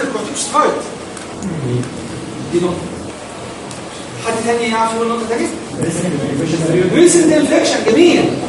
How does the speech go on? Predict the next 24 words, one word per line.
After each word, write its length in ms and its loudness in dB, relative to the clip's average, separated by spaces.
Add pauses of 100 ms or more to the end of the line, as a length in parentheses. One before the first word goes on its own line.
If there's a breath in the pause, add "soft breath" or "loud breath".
(320)
جميل. 380 4 (200)
اسمك 200 -4
ايه؟ 240 4 (400)
محمد. 340 0 (180)
محمود. 400 2 (680)
جميل 200 0
يا 80 6
محمود. 400 2 (500)
ريسنت 340 2
انفكشن. 360 -2 (680)
هو 300 6
مصاب، 420 4 (600)
لكن 220 -2
لسه 160 4
في 60 4
الأول 360 6 (640)
ما 60 2
دخل-، 440 4
ما 100 2
دخلش 280 4
في 160 4
البري 540 6
أليرجيك 440 4
ستيج. 520 4